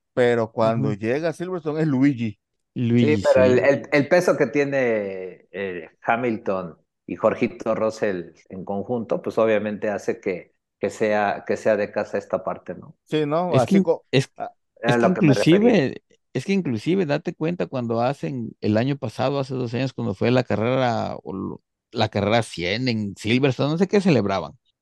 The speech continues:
Speaker 2: Ponen la figura de, del Sir Lewis, de Luigi, ponen la figura del Jorgito,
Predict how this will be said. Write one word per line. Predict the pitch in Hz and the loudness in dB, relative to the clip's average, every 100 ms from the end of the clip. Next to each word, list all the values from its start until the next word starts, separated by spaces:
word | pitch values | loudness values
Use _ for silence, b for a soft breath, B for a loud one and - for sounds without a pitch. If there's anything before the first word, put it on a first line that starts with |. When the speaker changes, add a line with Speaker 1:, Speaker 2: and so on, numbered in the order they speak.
| - | -2
Speaker 2:
Ponen | 127 139 139 | 0 2 4
la | 120 | 2
figura | - 107 117 131 123 | 2 -2 0 2 2
de, | 110 98 95 98 62 - - _ - | 0 -2 -2 -6 -10 -14 -20 _ -6
del | 101 95 | -4 -4
Sir | - 98 | -4 -4
Lewis, | 101 139 175 165 143 | 2 6 8 6 4
de | 113 | 2
Luigi, | 107 151 175 151 170 165 | 2 2 2 0 -2 -2
ponen | - 131 131 | -6 -6 -4
la | 110 | -6
figura | 107 110 131 117 | -6 -4 -2 0
del | 104 95 | -2 -4
Jorgito, | 98 98 165 185 - 180 185 | -6 -2 2 2 4 0 0